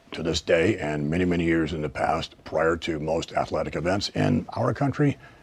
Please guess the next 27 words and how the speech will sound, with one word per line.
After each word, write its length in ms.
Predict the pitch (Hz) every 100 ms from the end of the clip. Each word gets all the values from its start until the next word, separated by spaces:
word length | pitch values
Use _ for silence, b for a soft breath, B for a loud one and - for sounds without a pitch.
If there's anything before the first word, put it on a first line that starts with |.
| b -
and 300 | 95 98 95 - -
in 120 | 90 -
other 180 | - -
countries. 520 | - 69 50 - - b b b b b b
So 220 | - 82
whatever 360 | 80 117 120 110
our 100 | 104
rules 420 | 110 107 90 85
are 360 | - 85 78
is 120 | 78 85
what 180 | 82 -
everyone 400 | 80 90 80 78
will 140 | 76
abide 420 | 73 73 69 71 71
by. 160 | 69
There's 180 | 95 110
plenty 380 | - - 151 104
of, 200 | 82 80
uh, 220 | 78 73 - B B B B B B
of 120 | - 147
opportunity 640 | - 180 - 202 - 87
and 160 | 160 76
plenty 200 | - 92
of 120 | 82
ways 560 | 76 80 90 95 87 -
in 240 | 76 73 73
which 300 | 73 78